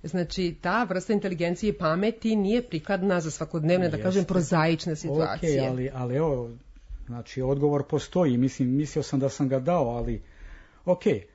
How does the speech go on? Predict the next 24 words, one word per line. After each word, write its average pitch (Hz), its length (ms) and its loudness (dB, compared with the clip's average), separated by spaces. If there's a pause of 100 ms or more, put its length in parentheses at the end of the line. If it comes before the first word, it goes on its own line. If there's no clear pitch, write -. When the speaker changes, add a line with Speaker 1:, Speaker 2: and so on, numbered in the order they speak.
(180)
Speaker 2:
e, 135 180 -2
svakodnevne 156 600 2
situacije 151 760 -2
koje 147 240 2
nam 139 200 4
daju 123 680 0
nove 139 320 2
probleme, 123 580 0
nove 135 220 2
probleme, 123 540 -2
e, 160 60 -6 (880)
tjeraju 170 340 2
nas 185 220 2
da 156 80 2
ih 160 120 0
rješavamo. 131 640 -2
E 110 60 -8
sad, - 340 -4 (340)
a 143 240 0
ako 190 220 0
smo 170 180 -2
mi 165 220 2
od 120 180 -2
onih 135 380 0